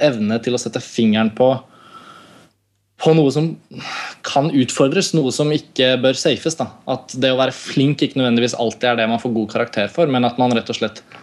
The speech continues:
også kan få tilbakemelding på ting som, som skal utfordre, utfordre en litt, da.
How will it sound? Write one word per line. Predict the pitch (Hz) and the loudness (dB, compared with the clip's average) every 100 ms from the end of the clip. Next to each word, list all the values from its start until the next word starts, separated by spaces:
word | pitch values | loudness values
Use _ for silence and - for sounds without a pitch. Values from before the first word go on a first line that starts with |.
| - | -10
også | - - - | -4 -2 0
kan | - | 0
få | - - 110 | 0 0 0
tilbakemelding | 113 110 - 104 104 101 | 2 2 0 -2 -2 -2
på | 110 | -2
ting | 101 98 | -2 0
som, | 107 104 104 - - - - | 0 0 -4 -12 -20 -20 -12
som | - 113 107 | -2 0 0
skal | - 110 | 0 0
utfordre, | 104 - 110 104 120 120 123 123 _ _ _ _ _ _ _ _ _ _ - | 0 0 0 4 4 4 2 -2 _ _ _ _ _ _ _ _ _ _ -8
utfordre | 113 - 135 135 | -4 2 2 4
en | 160 | 4
litt, | 185 | 2
da. | 110 | -2